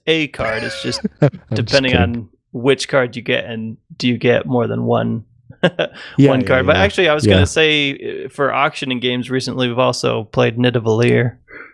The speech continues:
Speaker 2: Oh, yeah. Actually, I don't know. Uh, that's kinda one of those games where, I don't know if it's part of burnout topic, but, like, I played, what is it, like, twenty games of it, and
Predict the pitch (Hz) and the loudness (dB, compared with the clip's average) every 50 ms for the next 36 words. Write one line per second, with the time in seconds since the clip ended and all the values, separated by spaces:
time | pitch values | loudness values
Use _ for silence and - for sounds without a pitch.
0 | _ _ _ _ _ - - - - 170 175 160 151 147 147 147 143 131 123 110 | _ _ _ _ _ -20 -4 0 2 2 4 4 2 2 2 2 2 2 0 -2
1 | 104 - - - - _ - 143 131 - 156 185 - - - 220 190 170 156 147 | -4 -6 -12 -20 -20 _ -20 -12 -2 0 0 0 0 0 0 2 4 4 6 6
2 | 143 139 135 135 120 110 98 147 165 165 135 123 120 120 120 117 - - _ - | 6 6 4 4 2 0 0 2 4 4 4 4 4 4 4 4 2 -2 _ -20
3 | - - _ _ - 156 143 143 139 139 131 123 139 170 185 - - - - - | -20 -20 _ _ 2 4 6 6 6 4 4 4 2 2 2 0 -2 -6 -8 -8
4 | - - - 156 170 165 156 139 127 131 131 135 135 123 113 120 120 113 107 107 | -8 -2 0 2 2 4 4 4 4 4 4 2 2 2 4 4 4 2 2 2
5 | 117 120 123 123 107 98 92 110 113 110 110 110 107 107 95 90 - - _ 131 | 2 2 2 2 0 0 2 4 6 6 6 6 4 2 0 -4 -8 -6 _ 2
6 | 120 117 113 113 110 110 113 110 - 120 - - - - 131 120 113 - - 117 | 2 4 4 2 2 2 2 2 0 -4 -6 -6 -4 -2 0 0 0 -2 -2 -4
7 | 110 104 104 120 117 120 120 117 113 113 113 - - - - - - - - - | -4 0 0 2 2 2 0 -2 -2 -2 -2 -4 -6 -10 -14 -14 -16 -20 -18 -6
8 | - 123 120 - - 131 120 - - 120 110 123 117 110 - - - - - - | -4 -2 -2 0 0 0 0 0 -4 -2 2 2 2 2 2 -2 -10 -14 -14 -18
9 | - - - - - - _ _ - 135 127 - 139 127 - - - 147 143 139 | -20 -20 -20 -20 -20 -20 _ _ 2 2 2 2 0 -2 -2 -2 0 2 4 4
10 | 135 131 127 113 - - - - 120 120 120 110 98 117 107 - 113 107 - - | 4 2 0 -4 -10 -8 -2 2 4 4 4 4 2 0 -2 0 0 -2 -2 0
11 | - - 131 123 120 113 104 117 123 135 139 123 135 143 131 143 147 147 - - | 2 2 4 4 2 0 2 2 2 2 4 4 2 2 4 4 4 2 2 -2
12 | - - - - - - - - 135 123 120 120 117 113 113 113 110 | -6 -10 -8 -8 -8 -8 -8 -4 -2 2 2 4 2 2 0 -2 -2